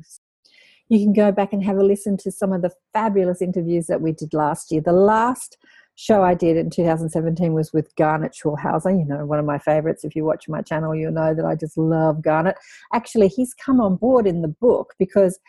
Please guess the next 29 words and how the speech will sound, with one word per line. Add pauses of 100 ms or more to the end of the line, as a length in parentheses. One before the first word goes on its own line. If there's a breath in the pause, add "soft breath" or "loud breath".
(220 soft breath)
he
sent
me
his
fourth (140)
book,
which
has
just
come
out, (100)
called
Dance
of
Eternal
Rapture. (400 soft breath)
And
there
is
a
chapter
in
that
book
which
was
just
so
incredible